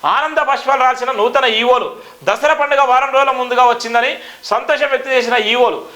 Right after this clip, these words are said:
ఇప్పటికే గ్రేడ్ వన్, గ్రేడ్ టూ ఈఓలుగా పలువురికి ప్రభుత్వం ప్రమోషన్లు కల్పించిన విషయాన్ని గుర్తు చేసిన మంత్రి సురేఖ, గత బీఆర్ఎస్ ప్రభుత్వం ఉద్యోగులను అణచివేసిందని ఆగ్రహం. దేవాలయాల ప్రగతికి దేవాలయాల ఆస్తులు పరిరక్షణ ఉద్యోగుల పునరంకితం కావాలని మా-, కోరినటువంటి మంత్రి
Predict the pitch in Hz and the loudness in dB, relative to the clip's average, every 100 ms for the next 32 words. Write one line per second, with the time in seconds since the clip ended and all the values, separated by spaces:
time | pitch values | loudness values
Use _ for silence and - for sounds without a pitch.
0 | - 185 190 294 294 285 247 285 277 285 | -14 -10 -2 -2 0 -2 -2 -2 -2 -4
1 | 226 247 277 277 254 254 262 247 262 233 | 0 0 0 -4 -2 0 2 2 0 0
2 | 262 247 233 202 262 262 285 - - - | 0 -2 -2 -2 -2 -2 -2 -4 -20 -12
3 | - 208 311 311 302 285 269 269 240 262 | -4 -2 0 -2 -2 -2 -4 -6 -4 -4
4 | 240 262 247 240 208 214 240 233 233 196 | -4 -2 -2 -4 -10 -6 -4 -2 -2 -4
5 | 202 220 208 214 240 233 - - - - | -4 -4 0 2 2 0 -2 -8 -20 -8
6 | 165 202 277 254 302 311 - 277 269 277 | -6 -2 -2 0 0 0 0 -2 0 -2
7 | 254 208 285 277 240 202 240 285 247 254 | -2 0 0 2 0 0 0 0 0 0
8 | 254 196 208 247 226 - - - - 127 | 0 0 0 0 -2 -8 -20 -20 -20 -4
9 | 185 277 320 311 302 277 269 269 269 269 | 0 2 2 2 0 0 -2 -2 -2 2
10 | 262 277 254 262 285 285 370 - - - | 2 4 2 0 -2 -4 -4 -6 -20 -4
11 | 185 285 330 - 302 262 214 285 285 254 | -2 0 0 0 0 0 0 0 0 0
12 | 269 285 277 277 233 247 240 226 220 214 | -2 -2 -4 -4 0 -2 0 0 0 0
13 | 226 220 208 214 240 190 185 180 | -2 0 0 -2 0 -2 -2 -6